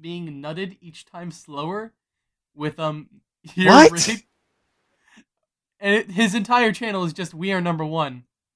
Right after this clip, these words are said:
Speaker 1: Well, was at least up to a month ago. And the reason he did this
Speaker 2: Yesterday, I saw a video. It was We Are Number One,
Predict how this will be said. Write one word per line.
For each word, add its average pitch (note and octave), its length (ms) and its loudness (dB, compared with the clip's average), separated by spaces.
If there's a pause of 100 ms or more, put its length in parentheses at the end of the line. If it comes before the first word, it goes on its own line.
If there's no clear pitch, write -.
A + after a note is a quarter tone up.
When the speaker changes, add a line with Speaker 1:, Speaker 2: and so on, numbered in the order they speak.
(140)
Speaker 1:
Well, D#3 300 -2 (600)
was - 280 -10 (840)
at E3 320 -2
least F#3+ 260 -4
up G3 120 -4
to F3+ 140 -6
a E3 60 -2
month D3 280 -2
ago. A#2+ 320 -10 (480)
And E3 100 -10
the G3 80 -2
reason A3+ 220 -2
he G3 120 0
did G3+ 260 -12
this D3 360 -20
Speaker 2:
Yesterday, F3+ 680 4 (840)
I D3+ 80 10 (480)
saw D#3+ 300 6
a C#3 40 6
video. B2+ 540 0 (360)
It D3+ 100 2
was C#3 180 2
We F3 160 8
Are F#3+ 80 10
Number F3 260 10
One, D3 460 6